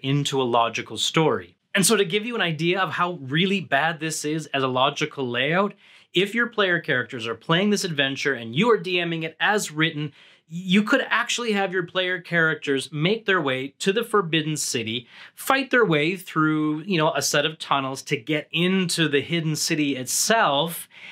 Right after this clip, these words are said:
and then find Horan pretty much right off the bat, kill him, grab the loot, and psh, and jet, and never actually see an Aboleth, a Yuan-ti, a Bullywug,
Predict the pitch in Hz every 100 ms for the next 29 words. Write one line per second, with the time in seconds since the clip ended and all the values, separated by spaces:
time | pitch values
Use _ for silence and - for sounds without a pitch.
0 | - - - 180 180 185 185 175 - 208
1 | 208 240 214 156 202 202 160 175 - _
2 | - 311 254 202 - 170 214 226 208 185
3 | - 175 160 151 156 - _ - 247 226
4 | 214 - 214 214 208 202 202 - 156 151
5 | - - - 165 160 135 180 214 175 -
6 | - - _ 185 180 185 214 220 233 -
7 | 185 202 - 202 196 170 - 226 226 156
8 | 147 170 - _ _ _ 147 156 170 175
9 | 185 202 - _ _ _ _ _ 135 139
10 | 175 175 175 - 180 180 180 180 127 143
11 | 160 190 175 170 175 170 160